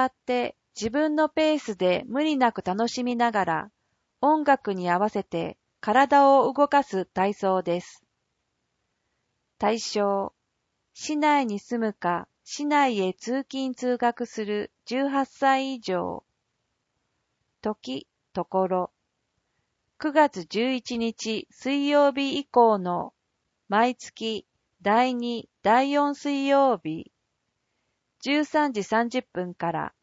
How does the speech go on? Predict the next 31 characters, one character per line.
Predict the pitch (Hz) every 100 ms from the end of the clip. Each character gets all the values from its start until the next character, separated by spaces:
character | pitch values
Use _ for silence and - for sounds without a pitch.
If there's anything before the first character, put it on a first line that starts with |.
| _ _
十 | - 294 302
四 | 240
時 | 196 165 160
三 | - 214 233
十 | 240 - -
分。 | 175 170 - _ _ _ _ _ _ _ _ _ _ _
生 | 214
駒 | - 294 302
市 | 294 - 180 -
体 | - 262 294
育 | - 285
協 | - 294 277
会 | - 170 160 - -
滝 | 196 277
寺 | 269 269 269 -
エ | 247
ス | -
シ | 254 - 240 208 156
ー。 | - _ _ _ _ _ _ _ _ _ _ _ _ _
必 | - - 247
要 | 247 233
品、 | 233 - 214 208 202 - _ _ _ _ _ _ 202
飲 | 226
み | 285
物、 | 269 214 180 156 - _ _ _
タ | - 277 262
オ | 226
ル、 | 165 160 247 _ _ _
上 | 185 208 220
履 | 214 202 -
き。 | 185 185